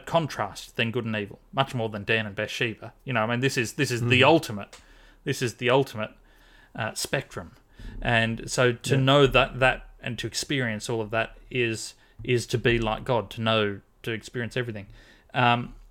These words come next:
Speaker 1: what's being described here, I th-, Ken, when you talked about your ability to distinguish through training, Mark Twain once said, "Good judgment comes from experience, and experience comes from bad judgment."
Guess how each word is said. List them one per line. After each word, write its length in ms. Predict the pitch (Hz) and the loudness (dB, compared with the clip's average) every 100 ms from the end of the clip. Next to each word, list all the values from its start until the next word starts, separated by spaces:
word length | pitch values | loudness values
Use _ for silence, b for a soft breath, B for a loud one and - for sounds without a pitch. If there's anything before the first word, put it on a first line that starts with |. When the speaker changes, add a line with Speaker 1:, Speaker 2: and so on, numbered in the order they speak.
| - | 0
Speaker 1:
what's 260 | 175 208 | 0 0
being 220 | - 170 135 | 2 2 2
described 520 | 131 - 143 135 117 | -2 2 4 4 2
here, 440 | 151 151 117 113 - | -2 4 4 2 -4
I 80 | - | -10
th-, 300 | 123 - - - - | -10 -12 -18 -18 -10
Ken, 200 | 139 135 | -4 0
when 140 | 127 | 0
you 160 | 131 139 | 0 -2
talked 260 | 135 135 131 | -2 -2 0
about 220 | 131 - | -2 2
your 320 | 127 123 123 | 2 4 2
ability 400 | 120 127 127 120 | 2 2 2 0
to 180 | 113 123 | -4 -6
distinguish 580 | 120 - - 139 175 - | -6 -6 -4 -4 -6 -8
through 200 | - 127 | -4 -4
training, 400 | - 127 127 170 _ _ _ _ _ _ | 0 0 0 -4 _ _ _ _ _ _
Mark 280 | 131 143 - | 4 4 2
Twain 220 | 151 147 | -2 2
once 220 | 123 107 | 0 -2
said, 340 | - 113 107 - _ _ _ _ - 120 | -2 -2 -2 -8 _ _ _ _ -12 0
"Good 240 | 147 139 | 0 2
judgment 560 | - 151 - 104 101 - - | 0 0 -2 -8 -10 -12 -6
comes 260 | 131 123 | -4 -4
from 160 | - 117 | -6 -8
experience, 840 | 104 - 151 135 92 - - - - _ _ _ _ _ | -10 -8 -6 -6 -8 -16 -16 -18 -18 _ _ _ _ _
and 160 | - 120 | -6 -4
experience 720 | 113 - 185 185 101 104 - | -2 0 2 2 0 -6 -10
comes 260 | - 123 120 | -4 -2 -2
from 160 | 123 | -6
bad 300 | 104 120 117 | 0 0 0
judgment." 460 | 107 117 113 - - | 0 -4 -4 -16 -20